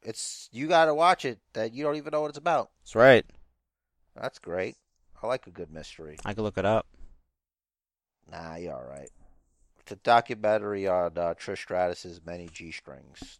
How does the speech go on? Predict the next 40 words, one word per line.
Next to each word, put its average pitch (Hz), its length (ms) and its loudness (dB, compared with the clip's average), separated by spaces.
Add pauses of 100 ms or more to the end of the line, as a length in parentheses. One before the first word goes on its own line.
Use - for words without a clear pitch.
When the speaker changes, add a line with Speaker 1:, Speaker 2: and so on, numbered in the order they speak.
(420)
Speaker 1:
and 76 200 -18
the 78 80 -12
history 73 480 -16 (340)
behind 73 380 -16
them. - 160 -20 (360)
Speaker 2:
Oh, 127 80 2
if 110 60 2
it's - 160 -6
a 143 60 8
W 123 180 6
W 113 160 2
E - 20 -2
producer, 92 380 -6
it - 40 -6
wouldn't 87 180 -6
be 80 80 -4
worth 80 240 -8
it. - 160 -12 (640)
Speaker 1:
<laughs> - 1300 -4 (920)
Uh, 90 440 -10 (1120)
Speaker 2:
But 123 80 8
then 131 120 12
I 123 120 8
guess 120 180 8
who 123 140 2
else 110 160 4
would 101 100 -4
have 101 120 2
the 90 60 -6
content, 85 440 -4
you 80 100 -10
know? 170 200 -8 (600)
Speaker 1:
Yeah, 151 200 2
right? 95 420 2 (220)
Like, 95 180 -8
they 120 140 -4
would 104 240 -8
know, 127 180 2
wouldn't 95 300 -8
they? 139 300 -6